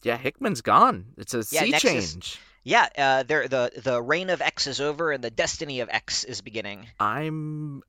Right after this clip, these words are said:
Speaker 1: I don't know how to feel because I really,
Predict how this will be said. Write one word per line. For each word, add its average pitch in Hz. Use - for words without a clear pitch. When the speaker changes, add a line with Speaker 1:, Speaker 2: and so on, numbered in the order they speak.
Speaker 1:
I 156
don't 190
know 143
how 117
to 117
feel 107
because 139
I 131
really, 123